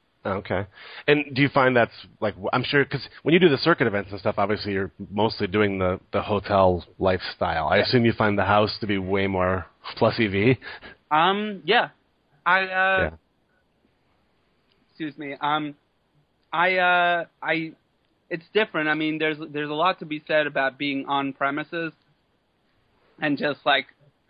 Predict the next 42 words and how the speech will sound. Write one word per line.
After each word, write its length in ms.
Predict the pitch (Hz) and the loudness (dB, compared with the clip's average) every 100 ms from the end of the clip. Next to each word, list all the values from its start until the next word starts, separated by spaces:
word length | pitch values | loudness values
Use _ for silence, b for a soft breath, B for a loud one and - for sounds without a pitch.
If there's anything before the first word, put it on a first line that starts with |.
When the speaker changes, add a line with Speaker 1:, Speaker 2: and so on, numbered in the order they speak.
| _ | _
Speaker 2:
being 220 | - 147 | -6 0
able 180 | 147 135 | 0 0
to 100 | - | -6
go 140 | 143 139 | -4 -2
to 60 | |
your 160 | 135 135 | -2 -4
room 640 | 139 143 139 139 139 135 - | -4 -4 -2 -2 -2 -2 0
on 260 | 139 131 | 0 0
dinner 280 | 131 139 139 | -2 0 0
break 500 | 135 143 139 139 - | 2 2 4 0 -2
and, 280 | 135 135 131 | -4 -2 -2
uh, 360 | 131 127 131 123 _ _ _ _ _ - | 0 2 2 0 _ _ _ _ _ -4
when, 220 | 139 139 | -2 -2
if 160 | 135 139 | -6 -8
you 80 | |
bust, 340 | 135 139 139 135 - | 0 2 2 0 -4
like, 180 | 131 | -4
maybe 220 | 156 131 131 | -4 -6 -4
take 200 | 135 127 | -6 -4
a 60 | |
nap 420 | 131 139 139 135 | -2 0 0 0
or 120 | 143 135 | -4 -6
something 280 | 139 135 | -8 -8
like 220 | 135 131 131 | -4 -4 -2
that 280 | 139 139 | 0 0
and 120 | 139 131 | -2 -6
then 140 | 131 | -6
go 160 | 131 131 | -4 -2
back, 260 | 135 135 135 - _ | 0 -2 -6 -20 _
back 320 | 143 139 131 | -2 -2 -4
and 100 | 131 | -10
play 180 | 139 135 | -10 -8
cash 300 | 143 139 - | -6 -6 -6
games 260 | 139 135 | -10 -10
or 80 | 139 | -10
something 260 | 135 135 135 | -10 -8 -6
like 120 | 135 | -2
that. 180 | 139 135 | 0 2
So 60 | 139 | 0
I 40 | |
really 300 | 151 190 160 | 2 2 2
enjoy 480 | 139 139 147 139 | 0 2 4 2